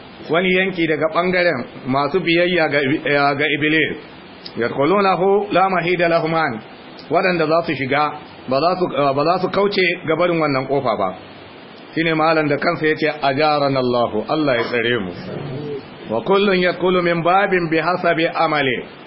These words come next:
kuma kowa zai shiga ta kofa gwargwadon aikinsa, wato munin aikinsa. "Wa yastaqirru fi darakin bi qadari fi'li", sannan kuma zai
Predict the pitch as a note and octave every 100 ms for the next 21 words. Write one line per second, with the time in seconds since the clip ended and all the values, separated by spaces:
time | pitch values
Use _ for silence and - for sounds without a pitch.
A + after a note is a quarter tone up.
0 | - - - - D#3 D#3+ F3+ F3+ F3 F3
1 | C#3+ C#3+ D3+ D#3+ E3+ E3+ D3+ B2+ C3 C3+
2 | D#3 D#3 C3+ D3 C3 A#2 G#2 - - -
3 | B2+ B2+ C#3+ D3+ F3 D#3 C#3+ C#3 C3 A2
4 | G#2 F2+ - - - - - C3+ C#3+ C#3+
5 | C#3+ - D#3+ G3 F3+ F3 E3 E3 E3+ F3
6 | F3+ F3+ F3 F3+ - - - - C3+ C#3
7 | E3+ D#3+ D#3 D#3 D#3+ D#3 D3 B2 F#2 -
8 | - - E3 F#3 E3 D#3 D#3+ E3 E3+